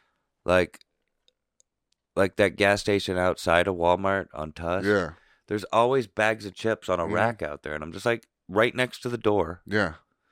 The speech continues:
Speaker 1: Like, I'm just
Speaker 2: Like,
Speaker 1: like,
Speaker 2: what are you gonna really do if someone goes up and grabs four or five
Speaker 1: That's why I
Speaker 2: packs
Speaker 1: say it
Speaker 2: and
Speaker 1: must be
Speaker 2: rocks?
Speaker 1: shit they don't care about steal. Like, they must be going bad soon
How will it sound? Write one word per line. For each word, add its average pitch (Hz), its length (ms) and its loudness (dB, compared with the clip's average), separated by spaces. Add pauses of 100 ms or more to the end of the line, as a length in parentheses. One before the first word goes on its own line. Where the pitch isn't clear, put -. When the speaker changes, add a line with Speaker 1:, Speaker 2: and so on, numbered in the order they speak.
(360)
Speaker 1:
Like, 90 100 4
I'm 95 140 -2
just 98 100 -14
Speaker 2:
Like, 98 100 4
Speaker 1:
like, 95 100 2
Speaker 2:
what 107 100 4
are - 20 2
you 104 100 0
gonna 107 140 4
really 101 200 2
do 92 180 0
if 87 60 -4
someone 90 240 -6
goes 87 160 -2
up 85 120 -4
and 82 80 -10
grabs 82 300 -2
four 80 180 -4
or 78 60 -4
five - 140 2
Speaker 1:
That's 151 120 2
why 143 80 8
I - 40 8
Speaker 2:
packs 82 100 6
Speaker 1:
say 123 120 6
it - 40 4
Speaker 2:
and 120 80 -4
Speaker 1:
must 104 180 2
be 127 100 0
Speaker 2:
rocks? 110 100 -4
Speaker 1:
shit 110 220 -2
they 107 100 0
don't 104 180 0
care 104 160 -2
about 85 240 -4
steal. 80 240 -2
Like, 87 140 -2
they 98 100 0
must 101 180 -2
be 104 100 -6
going 90 220 -2
bad 76 320 -6
soon 71 220 -14